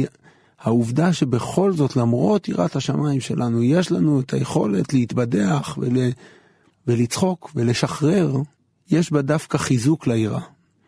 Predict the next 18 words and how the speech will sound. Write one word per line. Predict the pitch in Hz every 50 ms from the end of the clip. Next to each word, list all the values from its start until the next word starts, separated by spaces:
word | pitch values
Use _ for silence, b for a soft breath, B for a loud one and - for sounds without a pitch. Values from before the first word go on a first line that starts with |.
| b b b b b b b b -
זאת | - 113 110 -
אומרת, | 120 120 123 127 131 131 123 - 131
היראה | 113 113 117 123 117 - - - 143 156 160 160 160 151
מתחילה | 147 143 131 123 - - - 117 127 135
להיות | 143 135 131 135 143 131
בעייתית | 135 127 120 120 117 110 - - 160 156 139 - _ - - - _ _ _ _ _
כשאדם, | - - - - 113 107 107 120 131 139 139 131 123
וזה | 120 120 123
קורה | - - 131 127 143 151
לפעמים | 147 139 - - 117 117 120 117 120
לאנשים | 117 117 117 117 107 - - 113
דתיים, | 110 113 - - 123 113 110 110 113 127 b b b b b b b b b b b b b b
שהם | - - 113 123
מאבדים | 120 117 107 113 110 131 131 123
את | 110 -
חוש | - - 117 - -
ההומור | 113 110 110 110 107 -
שלהם. | - - - - - - -